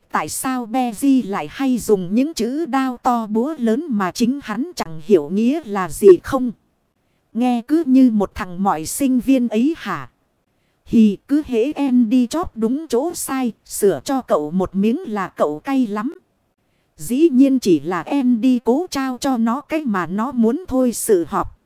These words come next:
Thật sự là không ai chơi được với Beji. Nó không có người bạn đặc biệt nào trong đây cả.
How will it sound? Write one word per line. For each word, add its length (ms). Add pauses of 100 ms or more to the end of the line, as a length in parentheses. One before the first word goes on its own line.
(640)
Thật 200
sự 300
là 260
không 280
ai 340
chơi 240
được 300
với 160
Beji. 540 (840)
Nó 300
không 240
có 160
người 300
bạn 300
đặc 140
biệt 260
nào 320
trong 260
đây 260
cả. 280